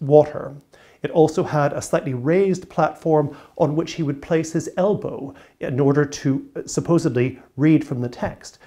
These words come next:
And I say supposedly because Dickens did these readings over and over again, and he knew these readings so well. But people expected that book in his hand because that's what they associated with him.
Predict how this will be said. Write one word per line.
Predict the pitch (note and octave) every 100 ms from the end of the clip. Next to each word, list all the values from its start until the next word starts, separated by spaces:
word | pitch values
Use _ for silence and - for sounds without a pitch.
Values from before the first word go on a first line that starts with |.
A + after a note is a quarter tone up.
| - -
And | C#3
I | C3+
say | - C#4
supposedly | F#3 - F#3 F3 A#2+ A#2+
because | B2+ C3 -
Dickens | G3+ A#3 G3
did | F#3 E3
these | D#3+ D#3+
readings | D#3 C#3+ C3+
over | - F#3+ A3 G#3+ F#3
and | F#3
over | F3+ F3 E3+ D3+
again, | C3+ D3+ D3 A#2 - -
and | - D3
he | D3
knew | D3+ F#3+ A3
these | F3 D3+ A#2
readings | C3+ F3 E3+ C3+ C#3
so | F3 E3
well. | C#3+ C#3 D3+ C#3 A#2+ - - -
But | E3+
people | - C4 A3+
expected | F3+ F#3 - G3 F#3+ D3+ A#2+
that | D#3 D#3 -
book | F3+ F#3
in | E3+ C3
his | C#3+ C#3
hand | - E3 C#3 C#3 - -
because | C#3+ D3+ C#3
that's | E3 F3 F3
what | E3
they | E3
associated | E3 - D#3 D3 D3 C#3 C#3 C3
with | E3+ F#3
him. | - E3+ A#2+ G#2